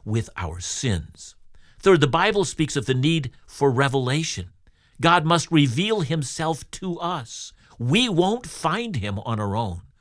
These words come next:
We're lost. Those who find themselves in Christ have no cause to boast over others. We simply say, "Christ found me." Fourth, the Bible's witness is that God can be trusted.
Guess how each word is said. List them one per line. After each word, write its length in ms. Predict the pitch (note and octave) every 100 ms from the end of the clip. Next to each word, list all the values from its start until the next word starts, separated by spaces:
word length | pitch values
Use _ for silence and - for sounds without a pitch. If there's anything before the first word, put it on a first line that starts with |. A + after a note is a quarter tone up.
| -
We're 240 | G#2+ D#3 G#3
lost. 640 | B2 E3 D3+ - - _ _ _ _ _ B2
Those 320 | D#3 A3 E3
who 80 | D3
find 400 | - E3+ F3+ D3
themselves 480 | C3+ - C#3 B2+
in 200 | - A#2
Christ 520 | A#2 - C#3+ G#2 G#2+ - -
have 200 | - D3+
no 280 | B2+ C#3+ A#3
cause 460 | - F3+ F3+ F3 - C3 -
to 100 | C3+
boast 520 | A2 F3 G#3+ - A#3+ -
over 240 | D3 D3+
others. 540 | A#2+ A2+ F#2+ - - - _ _ _ -
We 120 | A#2
simply 420 | - D#3+ - A#2+
say, 400 | - A#2+ G2+ G#2 - -
"Christ 360 | - G2 F2
found 440 | - G#2+ F#2 E2+ D#2
me." 240 | D2+ - - - - - - -
Fourth, 300 | - E3+ -
the 60 |
Bible's 480 | B2 C#3+ D#3 D3 F2+
witness 440 | A2+ C#3 G2 G2+ -
is 180 | B2
that 200 | B2 A2
God 280 | G#2 B2+ C3+
can 180 | - A2+
be 160 | A#2+ A2+
trusted. 600 | - - G#2+ - -